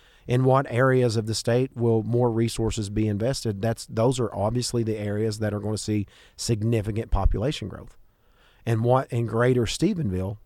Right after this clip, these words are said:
here where we are, where main campus is located, how do, what does that look like for us, right, over the next ten years? And so I think it's a,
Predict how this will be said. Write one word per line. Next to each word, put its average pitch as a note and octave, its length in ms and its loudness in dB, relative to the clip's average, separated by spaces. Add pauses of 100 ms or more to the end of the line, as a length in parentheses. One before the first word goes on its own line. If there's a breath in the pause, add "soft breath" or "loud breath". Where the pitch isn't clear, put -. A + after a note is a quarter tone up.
here C3+ 460 -2
where A2+ 140 0
we B2 200 2
are, G2 160 -2
where G#2 160 0
main A#2 260 0
campus F#2+ 400 -4
is F#2 100 -8
located, G2+ 460 -2 (720 soft breath)
how C#3 220 0
do, C#3+ 160 2
what D#3 300 0
does C#3+ 180 2
that D3+ 180 0
look F3 240 0
like E2 180 -6
for D2+ 200 -8
us, - 300 -12
right, G#2+ 200 -2
over G2+ 200 -2
the G#2+ 100 0
next G#2 280 -4
ten F#2+ 260 -2
years? F2+ 460 -12
And G2+ 120 -8
so A2 240 -2 (280 loud breath)
I E3+ 120 -2
think F#3 120 0
it's G2+ 140 -2
a, G2 80 -4